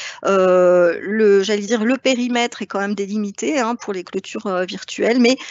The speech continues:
voilà, les animaux s'approchent des clôtures, elles ont encore un repère, euh, visuel, mais elles vont quand même recevoir un stimuli électrique si elles s'en approchent un petit peu trop.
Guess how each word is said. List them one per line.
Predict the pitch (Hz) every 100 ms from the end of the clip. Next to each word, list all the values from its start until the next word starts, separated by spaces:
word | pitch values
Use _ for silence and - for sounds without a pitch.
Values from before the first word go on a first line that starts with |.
| - -
voilà, | 202 156 -
les | 202 202
animaux | 220 233 233
s'approchent | - 202 - 233 202
des | 202
clôtures, | - 185 - 233 208
elles | - 202 196
ont | 269
encore | 233 208 202 226 262
un | - 208
repère, | 196 - 190 214 202
euh, | 185 180 175 180
visuel, | 196 202 165 202 381
mais | 233 -
elles | 233
vont | 233 339
quand | 294
même | 277 269
recevoir | 247 233 214 254
un |
stimuli | 233 - 220 208
électrique | 190 - - 285
si | -
elles | 233 185
s'en | 196
approchent | 180 - 185 196
un |
petit | 214 247
peu | 196
trop. | - -